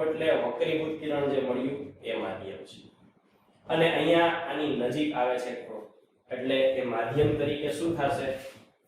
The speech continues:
તો કે માધ્યમ છે એ ઘટ્ટ થશે. આ કયું થશે? પાતળું. હવે તમે જ્યારે ટેક્સ્ટબુક માંથી રીડ કરશો ત્યારે આ પ્રશ્ન થશે કે આવું કાંઈ છે જ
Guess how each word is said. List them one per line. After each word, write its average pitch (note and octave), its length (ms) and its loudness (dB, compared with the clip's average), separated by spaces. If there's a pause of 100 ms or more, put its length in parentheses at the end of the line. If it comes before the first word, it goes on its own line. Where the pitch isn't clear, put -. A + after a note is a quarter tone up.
(840)
તો B2 140 -10
કે B2+ 140 0
માધ્યમ A#2+ 580 0
છે C#3+ 140 -2
એ B2+ 240 -2
ઘટ્ટ B2+ 440 -4
થશે. - 260 -12 (1400)
આ B2+ 180 -2
કયું D3+ 320 2
થશે? C#3+ 280 0 (800)
પાતળું. G2 500 -4 (2000)
હવે G3+ 200 4 (180)
તમે G3 280 4
જ્યારે G3+ 380 6
ટેક્સ્ટબુક G3 460 -2
માંથી F#3+ 320 2
રીડ F3+ 300 2
કરશો F3+ 260 -2 (140)
ત્યારે D3 240 2
આ - 160 2
પ્રશ્ન E3 280 -4 (140)
થશે D#3 260 0 (100)
કે C#3+ 100 -2 (160)
આવું C#3+ 320 2
કાંઈ D#3 280 0 (300)
છે F3 160 2 (140)
જ - 20 0